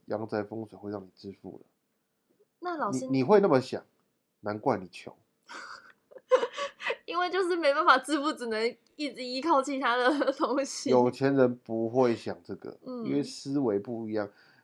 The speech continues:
Speaker 1: 贫富的思维由此可判高下。
Speaker 2: 了解。那我想问老师，有没有遇过那种呃，就是人家来问你，然后你发现这间房子真的不能住的？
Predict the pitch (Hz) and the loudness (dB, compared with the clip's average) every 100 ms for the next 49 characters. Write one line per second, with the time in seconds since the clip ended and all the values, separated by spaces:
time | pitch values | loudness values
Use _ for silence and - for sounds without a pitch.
0 | _ - 120 117 123 160 120 107 - 123 | _ -2 0 0 0 2 2 2 0 0
1 | 113 104 101 101 117 - 87 - - 85 | 2 0 0 -2 -4 -8 -18 -18 -12 -12
2 | - - 110 98 95 92 95 98 - _ | -12 -4 -4 -2 -6 -8 -8 -10 -10 _
3 | _ _ _ _ _ _ _ _ - 196 | _ _ _ _ _ _ _ _ -18 -16
4 | 202 - - 214 233 - _ _ _ _ | -16 -18 -16 -16 -16 -20 _ _ _ _
5 | _ 330 320 262 262 220 214 240 214 208 | _ -10 -6 -6 -8 -8 -8 -6 -8 -10
6 | - 233 202 214 214 - 254 220 233 208 | -10 -8 -6 -6 -8 -8 -10 -10 -8 -10
7 | 214 196 196 - _ _ _ _ _ _ | -10 -12 -12 -14 _ _ _ _ _ _
8 | _ _ _ 220 196 185 185 - _ _ | _ _ _ -12 -12 -10 -12 -16 _ _
9 | _ 240 226 226 208 196 _ 208 202 220 | _ -10 -6 -6 -6 -10 _ -10 -8 -8
10 | 202 214 202 180 101 - 180 190 214 180 | -6 -6 -6 -8 -14 -12 -10 -8 -8 -10
11 | - 196 214 196 196 202 202 - 180 185 | -10 -10 -10 -10 -10 -10 -12 -20 -12 -10
12 | - _ _ - 220 208 185 190 160 160 | -10 _ _ -6 -4 -4 -6 -8 -10 -14
13 | - 160 - | -12 -12 -12